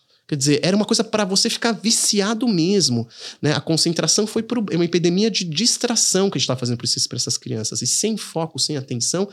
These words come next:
não tem vida. Você precisa se concentrar nas coisas da sua vida. Pra poder entender quem você é, precisa tá concentrado. O mínimo de foco pra dentro e pra fora. Aliás, o TikTok, eu vou encerrar essa pergunta, essa resposta com isso. O, o C E O do TikTok foi perguntado,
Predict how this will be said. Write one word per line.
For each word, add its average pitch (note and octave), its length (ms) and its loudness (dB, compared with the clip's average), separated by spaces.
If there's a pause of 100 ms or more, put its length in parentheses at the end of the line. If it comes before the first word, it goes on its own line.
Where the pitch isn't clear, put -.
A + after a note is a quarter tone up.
(180)
não G#3+ 100 -4
tem A#3+ 220 -2
vida. F#3 480 0
Você B2 120 -12
precisa - 160 -2
se G3+ 80 -2
concentrar G#3 640 0
nas C#4 160 2
coisas D3 260 0
da C3 60 2
sua B2 200 0
vida. A#2 260 -4
Pra C3+ 180 -2 (280)
poder D3+ 200 0
entender G3 440 2
quem G#3 240 -2
você G3+ 260 2
é, F3 140 2
precisa A#3+ 160 0
tá A#3+ 100 0
concentrado. - 640 -6 (480)
O G#3+ 80 2
mínimo C4+ 400 4
de D#4 100 0
foco - 680 -4 (300)
pra E3+ 140 2
dentro F3+ 340 -4
e A3+ 40 -4
pra A#3+ 140 -2
fora. F#3+ 500 0 (280)
Aliás, F3 260 2
o F#3 60 0
TikTok, F3 580 -2 (160)
eu - 240 -6
vou B2 220 -10 (120)
encerrar B2 220 -8
essa A#2+ 220 -4 (280)
pergunta, B2 380 -4
essa B2+ 140 -4
resposta A#2+ 320 -4
com - 80 -4
isso. - 120 -4 (280)
O, C3+ 260 -4
o C3+ 60 -4
C - 160 2
E - 20 4
O F3 60 2
do E3+ 100 0
TikTok D#3+ 420 -2
foi D#3+ 140 -4
perguntado, D3 720 -2